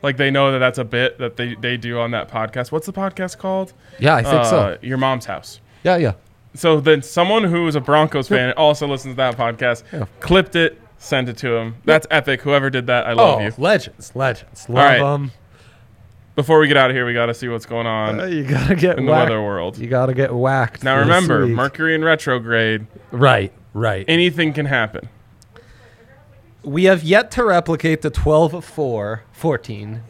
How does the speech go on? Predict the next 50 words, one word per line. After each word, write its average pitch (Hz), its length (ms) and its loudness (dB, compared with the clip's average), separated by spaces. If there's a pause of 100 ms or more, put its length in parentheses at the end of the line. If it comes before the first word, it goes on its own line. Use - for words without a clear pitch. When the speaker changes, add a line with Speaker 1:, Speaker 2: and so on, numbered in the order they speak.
(140)
Speaker 2:
The 113 480 -4 (360)
Speaker 1:
The 131 100 -2
closest 131 400 -2
we've 131 100 -2
ever 120 220 -2
been. 110 180 -4
Speaker 2:
The 110 60 -8
closest 139 320 0
Speaker 1:
No, 214 160 6
I 143 60 2
Speaker 2:
we've 185 100 6
Speaker 1:
went 233 100 2
Speaker 2:
ever 151 80 -2
Speaker 1:
thirteen 196 280 -2
of 117 80 -6
fourteen 107 340 -10
one 95 100 -10
time, 98 160 -8
and 101 80 -8
I - 20 -10
still 123 220 -10
didn't 117 200 -8
get 110 80 -10
any 104 100 -10
money. 90 220 -14 (680)
Speaker 2:
Yeah, 110 320 -6
that 113 180 -6
was 127 180 -2
the 139 120 -2
week 127 280 -2
that 123 160 -2
everyone 117 440 -2
went 113 220 -6
fourteen 117 400 -6
of 110 100 -8
fourteen. 135 680 -6 (640)
Speaker 1:
What 127 140 -8
is 139 220 -10
this? - 580 -10
Speaker 2:
It's, - 340 -8
uh, 170 460 -2
when 160 180 -2
you 151 140 -2
open 180 360 0
free 170 280 -8
apps, 151 480 -2
Ryan. 101 400 -10
There's, 104 140 -10
uh, 127 240 -2
Speaker 1:
Oh. 110 880 -6